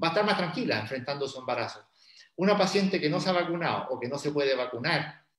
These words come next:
y se embaraza, hay que, hay que pensar que son nueve meses en los cuales vamos a estar con,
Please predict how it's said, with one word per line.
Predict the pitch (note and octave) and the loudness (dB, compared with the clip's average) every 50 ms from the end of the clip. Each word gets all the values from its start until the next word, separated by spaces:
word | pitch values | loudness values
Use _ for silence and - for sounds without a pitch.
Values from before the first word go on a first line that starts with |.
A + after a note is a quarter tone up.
| _ _ _ _ _ _ _ _ | _ _ _ _ _ _ _ _
y | - D3+ - | 2 4 4
se | - - | 2 0
embaraza, | A#2+ A#2 A2 G#2+ A2 D3 F#3+ G3+ - - D3+ - - - - _ _ _ _ _ _ _ _ _ _ _ _ _ _ _ _ _ _ _ _ _ - - - - | -2 -2 -2 0 2 2 2 0 0 -2 -6 -6 -8 -10 -14 _ _ _ _ _ _ _ _ _ _ _ _ _ _ _ _ _ _ _ _ _ -20 -20 -4 0
hay | D3 D3 D3 | 2 2 4
que, | D3+ D3 | 6 4
hay | C#3 C#3 B2+ - - - B2+ C#3 C#3 | 4 4 2 -2 -2 -2 -2 -2 2
que | - D3+ C#3 D3 - - | 2 2 2 0 -2 -4
pensar | - C3 A#2+ A#2+ D3+ D3+ | -2 -2 0 0 0 0
que | D3+ D3+ | 0 -2
son | D3 D3 C3+ C3 | -4 -4 -4 -2
nueve | C3 D3 D#3+ D#3 D3+ | 0 2 2 2 2
meses | D3 E3 F3+ F3 - F#3+ F3 - | 2 2 2 2 2 0 0 0
en | C#3+ C#3 | -2 -4
los | C3 B2+ | -6 -2
cuales | - D3+ D3+ D3+ D3 | 2 2 2 4 2
vamos | D3 C#3 C3+ | 2 0 -2
a | B2+ - D3 | -2 -4 -4
estar | C#3+ - | -4 -2
con, | - D3 C#3 C3+ C3 B2 A#2+ A#2 A2+ - - | -4 -6 -6 -6 -8 -10 -10 -10 -12 -14 -20